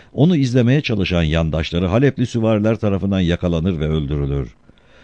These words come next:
Ayaklanmanın bastırılmasındaki hız Zengi'nin oğluna doğmakta olan iktidarının çok ihtiyaç duyduğu bir saygınlık sağlar. Dersini anlayan Antakya hükümdarı Raymond daha az girişimci olur.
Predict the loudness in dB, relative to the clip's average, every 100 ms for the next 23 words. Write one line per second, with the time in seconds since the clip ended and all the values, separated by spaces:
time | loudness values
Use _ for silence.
0 | -8 2 2 4 2 2 2 2 2 0
1 | -2 0 0 0 -2 -2 0 0 0 0
2 | 0 -2 0 0 0 0 0 0 -2 -2
3 | -2 0 0 -2 -4 -2 -2 -2 -4 -4
4 | -2 -2 -2 -2 -4 -2 -4 -2 -2 -2
5 | -4 -2 -2 -2 -2 -2 -2 -2 -2 -4
6 | -4 -4 -4 -4 -8 -14 _ _ -20 -20
7 | -20 -2 2 2 2 2 2 4 4 2
8 | 0 0 -2 0 0 0 -2 0 0 0
9 | 0 0 0 -2 -2 0 2 2 2 -2
10 | -4 -4 -4 -2 -2 -4